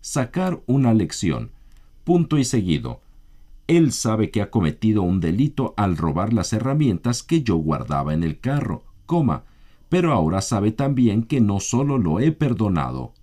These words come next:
coma, sino que, coma, además, coma, he sido capaz de devolverle algo de mucho valor,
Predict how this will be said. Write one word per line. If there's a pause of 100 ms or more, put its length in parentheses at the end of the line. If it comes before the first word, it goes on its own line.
coma, (180)
sino
que, (260)
coma,
además, (120)
coma, (400)
he
sido
capaz
de
devolverle
algo
de
mucho
valor,